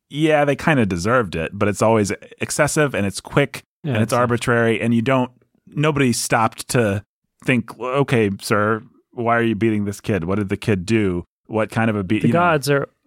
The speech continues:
Speaker 3: they always feel fickle.
Speaker 1: They always feel
Speaker 2: Yeah.
Speaker 1: fickle. It's like
Speaker 2: And so they came up with some horrifying, like,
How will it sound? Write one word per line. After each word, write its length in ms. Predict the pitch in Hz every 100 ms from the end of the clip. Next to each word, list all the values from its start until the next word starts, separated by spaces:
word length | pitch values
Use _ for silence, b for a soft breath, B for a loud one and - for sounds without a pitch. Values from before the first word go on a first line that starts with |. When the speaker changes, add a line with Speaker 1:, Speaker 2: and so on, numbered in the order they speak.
| - 208
Speaker 3:
they 220 | 147 156
always 460 | 214 147 139 120
feel 180 | - 131
fickle. 500 | 120 139 - 104 117 -
Speaker 1:
They 140 | 135
always 220 | 135 143 -
feel 200 | 127 120
Speaker 2:
Yeah. 80 |
Speaker 1:
fickle. 380 | 117 - 95 87
It's 160 | 95 -
like 520 | 98 92 - - - -
Speaker 2:
And 120 | 123
so 80 | 131
they 240 | 131 117
came 180 | 113 123
up 80 | 117
with 100 | 104
some 120 | 101
horrifying, 600 | 95 117 107 98 98 98
like, 220 | 110 104